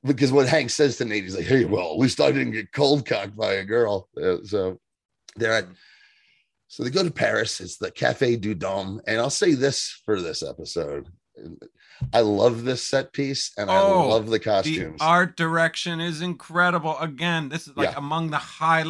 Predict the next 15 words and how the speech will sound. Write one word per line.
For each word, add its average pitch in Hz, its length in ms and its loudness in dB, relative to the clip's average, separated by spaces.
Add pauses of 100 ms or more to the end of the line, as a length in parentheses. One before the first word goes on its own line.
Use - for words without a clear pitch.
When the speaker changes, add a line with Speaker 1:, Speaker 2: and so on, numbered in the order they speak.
(100)
Speaker 2:
among, 170 460 -2
th-, 147 120 -20 (340)
and 202 120 -6
again, 190 440 -6
I've 120 200 -2
said 190 240 -4
this 175 140 -4
before, 180 440 -2
every 123 160 -4
time 113 220 -4
they 107 100 -6
hit 101 100 -10
a 101 80 -6
home 92 300 -10
run, 90 200 -10